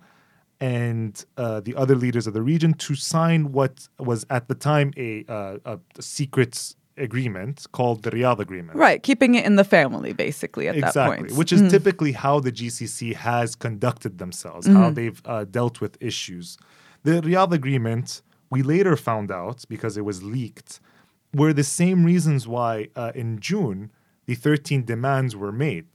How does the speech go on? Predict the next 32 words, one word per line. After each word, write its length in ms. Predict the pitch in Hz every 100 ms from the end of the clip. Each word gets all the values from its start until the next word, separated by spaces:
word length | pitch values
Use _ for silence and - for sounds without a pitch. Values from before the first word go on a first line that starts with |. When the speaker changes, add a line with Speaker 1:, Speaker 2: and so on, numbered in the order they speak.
| _ _ _ _ _ _ -
Speaker 1:
They, 160 | 147 151
those 280 | 151 147
are 180 | - 135
ru-, 180 | 123 135
basically 440 | 139 160 160 135
run 200 | 113 110 104
parallel. 480 | 123 107 95 90
They 240 | 95 113 110
included, 680 | 117 - 117 107 101 90
you 60 | 98
know, 220 | 90 92 117
uh, 300 | 104 98 101 - _ - - -
an 160 | 143 139
increased 500 | 139 139 131 113 -
ties 280 | 117 107
to 140 | - 107
Iran, 720 | 110 110 151 156 151 143 143
uh, 320 | 120 107 104 120
interfering 680 | 113 113 - 110 101 101 95
the, 180 | 92
the 180 | 85 92
sanctity 600 | 90 143 127 120 - 107
of 240 | 95 - -
the, 200 | 95 90
the 120 | 95
Gulf 400 | 92 90 - -
home, 500 | - 151 151 143 139 _ _ _ _ _ _
uh, 480 | 127 113 107 104 101 92 87 _ _ _ _ _ _ -
Al 140 | 135
Jazeera 720 | 123 117 120 135 123 120 117 117 _ _ _ _ _ 120
being 480 | 117 113 107 104 104 -
a, 460 | 110 98 95 95